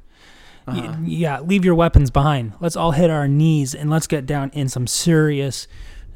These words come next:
Speaker 1: prayer and some serious spiritual warfare. I love that picture. There's a, a, I don't know why the memes are popping back in my head, but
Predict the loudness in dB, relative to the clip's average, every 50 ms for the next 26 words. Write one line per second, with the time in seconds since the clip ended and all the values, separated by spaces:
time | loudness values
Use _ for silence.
0 | -20 -20 -20 -20 0 6 6 8 8 8 6 4 2 -2 -4 -8 -10 -12 -12 -10
1 | -8 -8 -8 -6 -6 -4 0 4 4 6 6 6 4 4 4 0 -2 4 6 8
2 | 8 8 4 2 0 0 2 4 4 4 2 2 0 0 -2 -4 -6 -10 -16 -20
3 | -20 -20 -8 -2 2 2 2 4 4 4 4 4 2 2 0 0 0 0 4 4
4 | 4 4 4 0 -6 -6 -6 -6 -8 -14 -20 -20 -20 -20 -6 2 4 4 6 4
5 | 2 -4 -10 -14 -20 _ _ -4 -4 -4 -6 -12 -20 -20 -20 -20 -20 -20 -14 -8
6 | -4 -2 0 0 0 2 2 2 2 2 2 2 2 2 2 2 2 2 0 0
7 | 0 0 0 0 0 0 -2 -2 -2 -2 -2 -4 -4 -4 -4 -4 -4 -4 -4 -4
8 | -6 -6 -6 -6 -6 -4